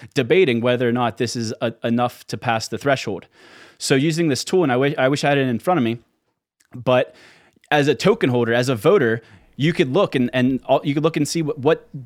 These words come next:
um, which proposals the block producers all support. So if they say, yes, they support Rex for All and they'll implement it now,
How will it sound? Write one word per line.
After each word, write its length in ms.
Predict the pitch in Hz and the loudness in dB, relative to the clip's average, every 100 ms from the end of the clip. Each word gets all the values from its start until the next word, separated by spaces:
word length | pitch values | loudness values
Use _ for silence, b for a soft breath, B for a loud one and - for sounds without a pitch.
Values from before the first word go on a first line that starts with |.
| - - | -16 -4
um, 480 | 131 120 110 104 92 _ _ - | 0 2 0 -4 -10 _ _ -6
which 320 | 127 185 - | -2 -2 -2
proposals 760 | - 131 175 196 135 131 123 - _ | -4 0 2 2 2 -2 -4 -10 _
the 180 | 160 135 | -6 -4
block 300 | 127 147 151 | 0 0 -2
producers 640 | - 143 139 143 139 120 - - | -2 0 0 -2 -2 -2 -6 0
all 180 | 139 | 0
support. 520 | 135 123 - 185 - _ B B B B | 0 -4 2 2 0 _ B B B B
So 500 | - - 143 139 127 127 | -10 0 2 4 2 0
if 380 | 143 135 - - _ _ - | -2 -2 -8 -20 _ _ -16
they 340 | 120 143 156 | -2 0 2
say, 320 | 139 156 139 | 2 2 2
yes, 480 | 123 117 139 131 - | 0 0 0 0 -2
they 160 | 139 135 | -2 -2
support 380 | - - 143 | -2 -2 -2
Rex 260 | 123 139 - | 0 -2 -2
for 180 | - 139 | -2 0
All 120 | 143 | 2
and 100 | 135 | 2
they'll 160 | 123 117 | 2 0
implement 420 | 131 131 131 139 | -2 -2 -2 0
it 220 | 135 - _ _ _ _ _ _ _ - | -4 -8 _ _ _ _ _ _ _ -10
now, 420 | 123 123 101 - | -4 -2 -2 -8